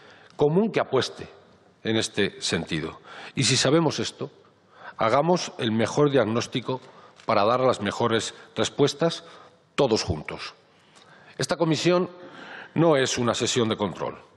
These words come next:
Esta comisión no es una mesa de negociación entre la oposición y el gobierno,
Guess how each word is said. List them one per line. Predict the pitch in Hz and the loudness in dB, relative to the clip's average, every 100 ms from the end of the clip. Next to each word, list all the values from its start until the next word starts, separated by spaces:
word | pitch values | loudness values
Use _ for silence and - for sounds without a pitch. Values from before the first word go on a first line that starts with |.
| _ _ _ _ - | _ _ _ _ -10
Esta | - 170 | -4 0
comisión | 165 131 180 175 | 2 4 2 4
no | 160 156 | 4 6
es | 160 160 | 4 2
una | 160 143 | 2 2
mesa | 127 143 147 | 2 2 0
de | 127 | 0
negociación | 117 110 107 120 110 170 196 196 - - - - _ | 0 0 0 -2 2 2 2 -2 -12 -20 -20 -20 _
entre | 113 113 120 | -4 2 2
la | 117 | 2
oposición | 110 113 - 147 160 151 | 2 0 0 2 2 2
y | |
el | 131 | 0
gobierno, | 104 85 80 76 76 | 2 0 -2 -6 -12